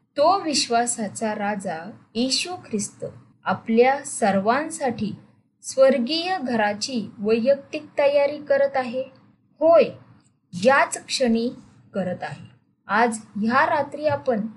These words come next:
या सत्याकडे पाहणार आहोत. तुम्ही माझ्यासोबत राहा आणि आपल्यासाठी देवाच्या केलेल्या योजनांचा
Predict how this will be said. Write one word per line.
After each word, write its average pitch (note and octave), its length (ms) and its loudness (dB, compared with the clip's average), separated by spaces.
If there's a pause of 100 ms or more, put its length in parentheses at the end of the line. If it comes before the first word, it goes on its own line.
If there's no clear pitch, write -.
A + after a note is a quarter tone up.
(360)
या C#4+ 300 6
सत्याकडे D4 760 2
पाहणार A3+ 600 -2
आहोत. G#3+ 380 -2 (360)
तुम्ही D#4+ 320 2
माझ्यासोबत C4 840 0
राहा G3+ 240 -8 (760)
आणि C#4+ 440 0 (200)
आपल्यासाठी B3+ 1040 0 (360)
देवाच्या A3+ 760 -2
केलेल्या C4+ 540 -2
योजनांचा A3+ 920 -2